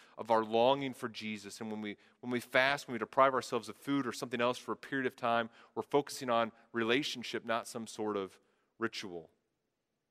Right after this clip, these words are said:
We're praying that the glory of God would be manifest in a certain area of our lives. Maybe it's a time of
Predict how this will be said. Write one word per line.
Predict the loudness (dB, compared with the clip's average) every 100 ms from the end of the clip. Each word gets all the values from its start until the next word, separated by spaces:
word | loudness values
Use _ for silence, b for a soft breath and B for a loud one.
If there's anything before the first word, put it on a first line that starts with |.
| -12
We're | -10
praying | -2 4 4 4
that | -2
the | -6
glory | -2 2 4 4
of | 2
God | 2 4 4 4 2 -4 b b
would | -4
be | -2 -2 -4 -6
manifest | 2 4 6 4 2 -2 -2
in | -8
a |
certain | -4 -4 -4
area | 0 4 4 4
of |
our | 4
lives. | 4 4 4 2 0
Maybe | -2 -2
it's | -4 -8
a | -12
time | -6 -4
of | -6